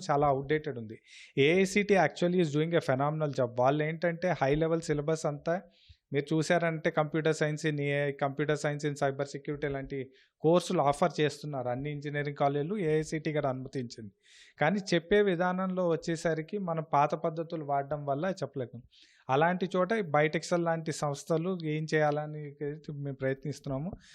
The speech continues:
So మొదటగా కరికులం వీళ్ళకి ఇండస్ట్రీ స్టాండర్డ్కి ఉండడము, రెండోది టూల్స్, టెక్నాలజీస్ ఇవ్వడము,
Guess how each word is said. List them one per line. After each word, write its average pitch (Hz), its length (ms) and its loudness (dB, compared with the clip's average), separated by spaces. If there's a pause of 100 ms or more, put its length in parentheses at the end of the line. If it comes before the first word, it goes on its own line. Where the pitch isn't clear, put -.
(120)
So 170 60 6
మొదటగా 170 500 4
కరికులం 175 800 0
వీళ్ళకి 143 560 0
ఇండస్ట్రీ 147 380 0
స్టాండర్డ్కి 139 480 -4
ఉండడము, 131 440 -6 (400)
రెండోది 165 580 2
టూల్స్, 170 460 -2 (100)
టెక్నాలజీస్ 147 680 -4
ఇవ్వడము, 131 460 -2